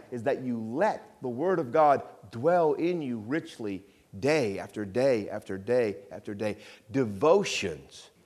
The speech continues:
are not a checklist. They are the nutrients that feed the soul of a new creature. You must have the Word of God. You must, please hear me, you must have the Word of God.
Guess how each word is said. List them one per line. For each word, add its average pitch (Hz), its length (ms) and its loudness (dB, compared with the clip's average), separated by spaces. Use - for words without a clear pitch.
are 104 100 -4
not 131 260 -4
a 110 40 -8
checklist. - 800 -12
They 120 120 0
are 127 80 2
the 117 140 -2
nutrients 110 880 -8
that - 140 -4
feed 185 400 -6
the 107 80 -6
soul 110 640 -4
of 101 120 -12
a 101 40 -8
new 117 160 -8
creature. - 460 -14
You 123 180 -2
must 139 520 -6
have 165 420 -6
the 110 60 -2
Word 131 320 0
of 98 160 -10
God. 101 360 -2
You 110 180 -4
must, 123 580 -8
please 175 180 -8
hear 160 140 0
me, 117 120 -2
you 127 140 -8
must 139 500 0
have 135 480 0
the 117 80 -4
Word 131 360 0
of 107 100 -6
God. 127 200 2